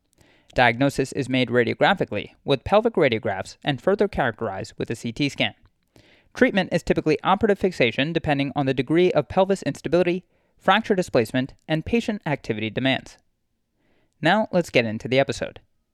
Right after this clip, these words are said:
With respect to etiology, associated orthopedic injuries with pelvic ring fractures include chest injury in up to sixty-three percent of patients, long bone fractures in fifty percent of patients,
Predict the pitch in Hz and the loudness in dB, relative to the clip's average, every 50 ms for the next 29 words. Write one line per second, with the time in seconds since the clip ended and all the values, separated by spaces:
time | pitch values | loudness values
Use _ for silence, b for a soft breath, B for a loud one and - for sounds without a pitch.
0 | _ _ _ 156 131 135 127 - 143 135 - - - 135 131 123 139 185 208 156 | _ _ _ 0 0 0 2 2 2 0 2 0 -2 0 0 2 2 2 2 2
1 | 107 - - - - _ _ _ _ _ - 147 - - 175 165 - 175 170 165 | 0 -4 -8 -16 -18 _ _ _ _ _ 0 2 4 4 4 4 4 2 4 2
2 | 160 - - 156 139 - 147 - - 262 269 240 - 143 120 110 - 117 113 110 | 2 2 2 2 2 0 -2 -2 -2 0 0 0 0 0 -2 -2 -2 -2 -2 -2
3 | 110 - - 143 113 - 131 120 113 117 - 185 214 214 - - 90 85 - - | -2 -4 -6 -6 -2 -2 -2 0 0 -2 -2 -2 -2 -2 -2 -4 -6 -6 -4 -4
4 | 117 135 - - - 151 139 - - 139 127 117 - - 233 233 - - 170 156 | -4 -4 -6 -8 -8 -6 -6 -4 -4 -4 -4 -4 -2 0 0 0 0 -2 -4 -4
5 | 135 143 143 143 143 - 143 131 117 - - 120 - - 208 - - 165 160 - | -2 0 0 0 -2 -2 -4 -4 -4 -4 -8 -6 -4 -4 -4 -2 -2 -2 0 0
6 | 151 151 - 151 147 - 147 147 135 - 160 151 139 - 147 147 - - b b | 0 0 0 0 0 0 -2 -2 -2 -2 -2 -2 -2 -4 -8 -12 -12 -18 b b
7 | b b b b b b - 127 143 170 190 180 165 156 156 151 - 156 139 139 | b b b b b b 2 4 4 4 4 4 4 4 4 2 2 2 2 2
8 | - - 147 139 - - 127 117 - 185 180 - 190 175 - 147 - 165 156 151 | 2 -2 -4 -4 -4 -6 -8 -4 -2 -2 -2 -2 -2 -2 -2 -2 -2 -2 -2 -2
9 | - - 156 139 - 143 151 - - | -2 -2 -2 -2 -2 -4 -8 -10 -12